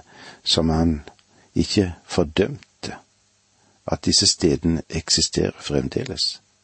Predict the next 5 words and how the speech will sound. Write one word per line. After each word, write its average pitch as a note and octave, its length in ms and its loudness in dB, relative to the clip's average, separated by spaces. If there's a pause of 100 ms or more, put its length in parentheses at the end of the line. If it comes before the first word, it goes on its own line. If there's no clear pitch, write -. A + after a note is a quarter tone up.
(1160)
selv A2+ 420 2 (140)
om A2 260 2
menighetene G#2 880 2
har A2 80 2
forsvunnet. - 720 -4